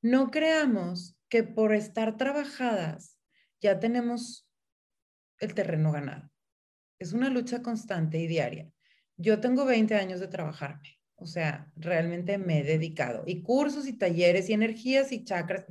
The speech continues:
todo lo que te puedas imaginar. Y ayer en la noche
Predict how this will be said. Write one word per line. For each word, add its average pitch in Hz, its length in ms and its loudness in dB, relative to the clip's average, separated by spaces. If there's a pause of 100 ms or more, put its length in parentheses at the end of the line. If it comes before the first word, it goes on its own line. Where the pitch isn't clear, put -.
todo 262 280 6
lo 294 160 2
que 240 80 -4
te 214 140 -6
puedas 202 260 0
imaginar. 175 460 -4 (1040)
Y 233 580 2
ayer 214 360 6
en 226 100 2
la 285 120 2
noche 269 640 -2